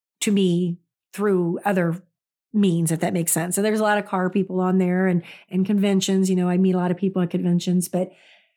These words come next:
I don't have a platform to write a nonfiction according to tra-, the traditional publishers. And honestly, I don't even know if I have the platform to write the book that I was talking about at the time.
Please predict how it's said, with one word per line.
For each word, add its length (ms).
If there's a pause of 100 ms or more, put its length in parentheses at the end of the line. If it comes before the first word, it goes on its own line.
(1040)
I 240
don't 240
have 180
a 80
platform 500
to 60
write 340
a 40
nonfiction 600
according 420
to 520 (640)
tra-, 240
the 180
traditional 440
publishers. 600 (480)
And 120
honestly, 420
I 60
don't 140
even 120
know 120
if 100
I 80
have 120
the 60
platform 380
to 60
write 240
the 60
book 300
that 160
I 100
was 180
talking 440
about 200
at 80
the 60
time. 640